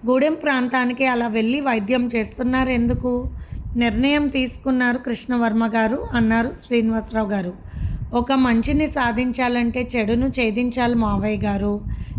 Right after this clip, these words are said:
చెడును ఛేదించాలంటే చెడు దగ్గరగా ఉండక తప్పదు కదా." కొన్ని రోజుల యుద్ధం చేయక తప్పదు మరి.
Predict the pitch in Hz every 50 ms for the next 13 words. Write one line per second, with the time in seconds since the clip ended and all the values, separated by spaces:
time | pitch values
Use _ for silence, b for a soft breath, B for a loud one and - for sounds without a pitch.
0 | - - - 247 233 233 262 294 311 302 311 294 262 233 240 262 254 240 254 254
1 | 233 240 240 240 233 226 - 233 233 226 226 233 - - B B B B B B
2 | B B - - - - 254 240 254 262 269 277 240 202 196 254 254 254 240 262
3 | 269 269 262 240 226 220 247 247 - 247 - 226 214 - - 254 233 277 - 254
4 | 220 202 220 220 226 226 233 B B B B B B B - - 262 247 240 254
5 | 262 247 247 240 240 240 277 285 285 285 262 240 202 190 208 254 269 277 269 -
6 | 269 240 226 233 233 - 277 262 - 240 - - - 240 220 247 247 226 208 185
7 | 196 202